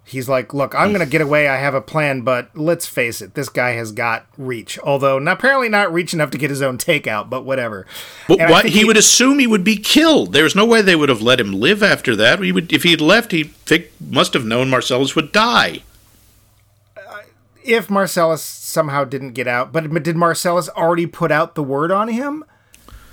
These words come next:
Speaker 2: Yeah, that's why Vin-, that's why Vince was waiting at his apartment.
Speaker 1: Right. So I, my feeling was he did it because, "Look, I think I've actually got an opportunity to clear my name and get the money."
Speaker 2: Oh,
Speaker 1: And
Speaker 2: so you,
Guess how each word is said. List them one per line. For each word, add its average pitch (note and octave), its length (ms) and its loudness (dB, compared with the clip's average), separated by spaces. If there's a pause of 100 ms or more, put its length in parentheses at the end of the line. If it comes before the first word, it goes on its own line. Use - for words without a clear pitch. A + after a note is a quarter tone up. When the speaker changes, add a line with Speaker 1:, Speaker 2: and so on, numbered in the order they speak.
(400)
Speaker 2:
Yeah, G#3 300 6
that's F3 240 2
why G3 140 8
Vin-, F#3 320 2
that's E3+ 200 4
why G3 160 6
Vince F3+ 360 2
was D3+ 160 4
waiting D#3+ 320 4
at D#3+ 40 6
his D3+ 120 2
apartment. F3+ 540 -2 (440)
Speaker 1:
Right. G3+ 360 2
So F#3 400 0
I, F#3 180 2
my F3+ 260 0
feeling A3+ 400 0
was D#3+ 200 -2
he D#3 120 -4
did D#3+ 220 -2
it F#3+ 80 -2
because, D3+ 280 -4
"Look, D#3+ 280 0
I D3 100 0
think E3+ 220 -6
I've D3 140 0
actually D#3 320 -4
got D3 140 0
an C#3 100 -6
opportunity C#3 640 -4
to B2 100 -8
clear D#3 300 -4
my C3+ 160 -2
name C#3 280 -4 (120)
and D#3+ 420 0
get C3+ 200 -4
the D3 80 -2
money." A#2 340 -6 (300)
Speaker 2:
Oh, D#3 340 2
Speaker 1:
And C#3 80 -2
Speaker 2:
so C#3+ 80 -2
you, D3+ 160 0